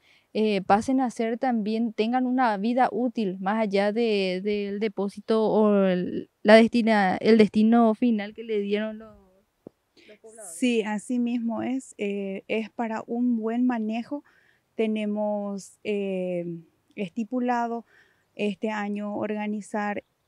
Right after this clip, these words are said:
Speaker 2: en conjunto con el mades también, y estamos trabajando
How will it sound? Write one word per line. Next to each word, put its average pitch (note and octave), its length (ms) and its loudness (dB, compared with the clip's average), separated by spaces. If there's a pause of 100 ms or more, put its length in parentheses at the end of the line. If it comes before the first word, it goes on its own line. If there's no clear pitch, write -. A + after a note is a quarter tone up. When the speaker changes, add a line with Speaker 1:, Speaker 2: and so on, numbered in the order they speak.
Speaker 2:
en F#3+ 760 -6
conjunto A#3 720 -2
con G#3+ 280 -4
el G3 140 -6
mades A3+ 460 -4
también, A3 580 -4 (600)
y A#3 380 -2
estamos A3+ 1000 -4 (180)
trabajando G#3+ 800 -4